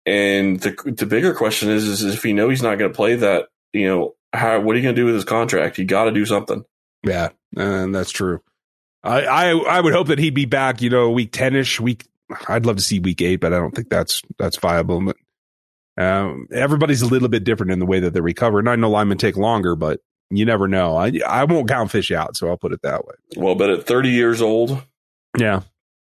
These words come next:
Speaker 1: and with the way he plays, and that's the bigger thing for me is not necessarily the position, it's more of the way he plays.
Speaker 2: Mm-hmm.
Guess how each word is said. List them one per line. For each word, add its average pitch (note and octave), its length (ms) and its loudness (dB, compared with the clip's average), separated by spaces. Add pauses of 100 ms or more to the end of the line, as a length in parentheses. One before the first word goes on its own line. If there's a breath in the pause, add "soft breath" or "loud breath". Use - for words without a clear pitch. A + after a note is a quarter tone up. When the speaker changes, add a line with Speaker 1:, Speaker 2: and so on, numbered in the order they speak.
(320)
Speaker 1:
and G#2+ 320 2
with G#2+ 120 0
the G#2+ 60 -2
way G2+ 220 2
he A#2+ 160 0
plays, A2 560 0 (560)
and G2+ 260 0
that's B2 240 0
the - 80 -2
bigger G#2+ 300 0
thing F#2 260 -2
for F#2 120 -4
me F#2 220 0
is F2+ 300 0 (400)
not G#2 220 0
necessarily A2+ 480 2
the F#2+ 140 -2
position, F#2+ 760 -2
it's - 320 -6
more G#2+ 380 0
of G2+ 100 -4
the F#2 80 0
way F2 300 0
he D#2+ 160 -4
plays. - 420 -2 (340)
Speaker 2:
Mm-hmm. G2 200 -2